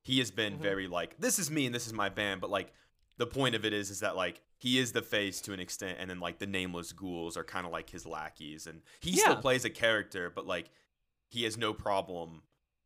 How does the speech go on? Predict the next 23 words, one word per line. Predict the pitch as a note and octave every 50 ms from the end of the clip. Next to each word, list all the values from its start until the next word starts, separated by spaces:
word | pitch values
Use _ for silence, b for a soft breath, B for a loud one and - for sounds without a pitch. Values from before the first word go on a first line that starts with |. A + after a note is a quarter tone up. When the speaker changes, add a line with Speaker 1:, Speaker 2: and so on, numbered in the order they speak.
| _
Speaker 1:
And | - C#3+
I, | C#3+
and, | C3+ C3+ C#3 C3+ D#3+
and | D#3+ D3+
I | D3+
Speaker 2:
Yeah. |
Speaker 1:
think | F3+ F3
that's | D3+ C3+ C#3
okay, | B2+ - - E3+
but, | B2+ A#2 A2+
like, | A#2 A#2 - -
I | B2+
like | B2+ B2 A#2 A#2+ B2+ C3+ C3+ C3+
that | C3+ C3 A#2 -
Sleep | - - B2+ A#2+ -
Token, | - B2 A2+ G#2+ A#2 G#2
to | - A2+
my | A2 A#2 C3+ F#3 A#3
knowledge, | A3 D3 G2 E2+ F2 E2 E2 E2+ G2+ - - -
as | - G#2 G2+ -
somebody | - A#2+ A2 G#2+ G#2 G2+ G2 G2
who | F2+ G2+ F#2 F#2
is | F2+ E2+ E2 - - -